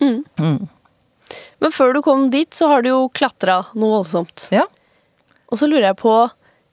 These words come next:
Speaker 1: jeg føler jo at jeg har en viss feeling på hvordan man klatrer i næringslivet, men hvordan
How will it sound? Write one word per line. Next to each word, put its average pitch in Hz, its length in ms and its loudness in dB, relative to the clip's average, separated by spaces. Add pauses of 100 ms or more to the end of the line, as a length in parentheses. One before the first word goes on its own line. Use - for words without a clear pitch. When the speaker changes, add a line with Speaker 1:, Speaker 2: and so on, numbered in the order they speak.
(240)
Speaker 1:
jeg 240 220 -2
føler 233 280 0
jo - 20 2
at 226 80 -2
jeg 240 80 -2
har 233 140 2
en 247 420 -2
viss 285 300 -4
feeling 202 420 -4
på 226 140 -2
hvordan 180 180 0
man 202 120 -2
klatrer 185 520 -6
i 196 320 -2
næringslivet, 180 920 -4
men 226 220 -2
hvordan 190 680 -2